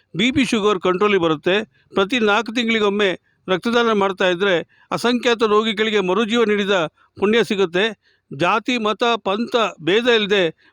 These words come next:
ಮಾಡುವ ರಕ್ತದಾನ ಮತ್ತು ಬದುಕಿದ್ದಾಗಲೇ ಇನ್ನೊಬ್ಬರ ಬಾಳನ್ನ ಬೆಳಕನ್ನು ನೋಡುವಂತಹ ಒಂದು,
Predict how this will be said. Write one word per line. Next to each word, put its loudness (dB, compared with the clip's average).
ಮಾಡುವ 2
ರಕ್ತದಾನ 0
ಮತ್ತು -2
ಬದುಕಿದ್ದಾಗಲೇ 0
ಇನ್ನೊಬ್ಬರ 0
ಬಾಳನ್ನ 0
ಬೆಳಕನ್ನು 0
ನೋಡುವಂತಹ 0
ಒಂದು, 2